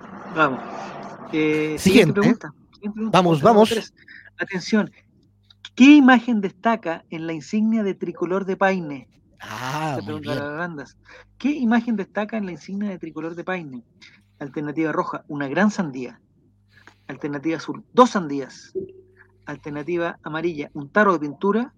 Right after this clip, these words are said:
Speaker 1: O alternativa verde, un ave. ¿Qué imagen destaca en la insignia de tricolor de Paine? Una gran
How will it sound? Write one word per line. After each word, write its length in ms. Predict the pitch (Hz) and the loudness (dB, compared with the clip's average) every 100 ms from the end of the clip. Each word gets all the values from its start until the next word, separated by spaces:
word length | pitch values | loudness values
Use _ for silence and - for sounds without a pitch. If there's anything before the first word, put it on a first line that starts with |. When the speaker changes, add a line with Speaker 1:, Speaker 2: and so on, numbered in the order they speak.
| _ _ _ _ | _ _ _ _
Speaker 1:
O 40 | 175 | -14
alternativa 480 | 160 165 160 170 175 | -10 -10 -8 -6 -4
verde, 300 | 190 202 - | -4 -6 -4
un 160 | 226 202 | 2 2
ave. 320 | 143 123 120 _ _ _ _ | 2 -2 -14 _ _ _ _
¿Qué 260 | - 277 320 | -2 -2 -2
imagen 500 | 247 196 214 - 214 | -4 -2 -2 -2 -6
destaca 600 | 175 - 208 208 208 226 - | -8 -8 -8 -6 -8 -12 -14
en 100 | 165 | -14
la 60 | 156 | -12
insignia 600 | 151 - 202 202 214 233 _ - - - | -12 -6 -4 -2 -4 -4 _ -20 -20 -12
de 160 | 139 143 | -8 -6
tricolor 640 | 147 151 151 147 202 269 _ | -8 -6 -6 -4 -4 -6 _
de 160 | 156 175 | -10 -4
Paine? 500 | 170 139 120 117 - _ _ _ _ _ _ _ _ _ - - - | -2 -4 -6 -14 -18 _ _ _ _ _ _ _ _ _ -20 -20 0
Una 100 | - | 6
gran 60 | 466 | 8